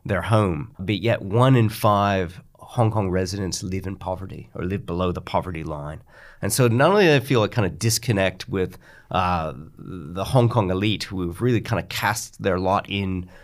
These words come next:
with the Chinese Communist Party, but they also feel like they can't see a kind of clear future for themselves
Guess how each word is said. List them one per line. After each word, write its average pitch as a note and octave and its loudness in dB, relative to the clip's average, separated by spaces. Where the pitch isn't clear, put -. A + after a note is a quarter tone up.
with G#2+ 0
the - -8
Chinese F#2+ 0
Communist F2+ -4
Party, A#2+ 2
but F#2+ -2
they G2+ 0
also A2+ 2
feel G2 0
like F#2+ 0
they G2+ -4
can't A2+ -2
see G#2+ 2
a F2+ 0
kind G2 -2
of - -8
clear C3+ 4
future C3 2
for G#2 -2
themselves F#2 0